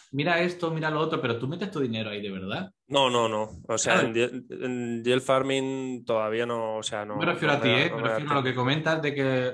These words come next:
Speaker 1: la gente que se dedica y está todo el día hablando del
Speaker 2: Mm.
Speaker 1: tema. Claro, digo, este, es que este me está contando ahora una milonga, digo, "¿Tú estás metiendo tu dinero ahí?".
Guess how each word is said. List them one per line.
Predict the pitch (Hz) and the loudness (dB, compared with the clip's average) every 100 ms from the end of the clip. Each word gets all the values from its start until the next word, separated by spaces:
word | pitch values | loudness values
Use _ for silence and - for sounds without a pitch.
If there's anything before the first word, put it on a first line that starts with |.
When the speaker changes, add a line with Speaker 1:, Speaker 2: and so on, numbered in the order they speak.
| - | -6
Speaker 1:
la | 117 | -8
gente | 107 135 131 127 127 123 123 | 0 2 2 0 -2 -2 -8
que | 127 | -10
se | - 120 | 0 2
dedica | 117 131 123 | 4 2 2
y | |
está | 113 120 | -2 0
todo | 120 | 2
el | 117 123 | 2 2
día | 117 113 - _ | 0 -2 -10 _
hablando | - 117 120 123 | -4 0 0 2
del | 120 117 | 2 2
Speaker 2:
Mm. | |
Speaker 1:
tema. | 127 147 - - _ _ _ _ | 0 0 -4 -16 _ _ _ _
Claro, | 127 147 95 - | 0 0 -2 -2
digo, | 117 117 113 | 0 2 2
este, | 113 190 196 143 | 2 0 -2 -2
es | |
que | 196 190 | -2 -2
este | - 151 | -2 -2
me | 131 | 0
está | 156 | 0
contando | 190 185 147 127 120 | 0 2 2 0 0
ahora | 117 | 0
una | 139 170 | -2 -2
milonga, | 175 196 190 214 - _ _ _ - | -2 0 0 -2 -8 _ _ _ -6
digo, | 123 117 | -2 0
"¿Tú | 127 | -2
estás | 208 | 0
metiendo | 214 123 104 | -2 -2 -4
tu | 98 | -4
dinero | 95 92 87 | -4 -4 -6
ahí?". | 85 135 220 | -4 -4 -4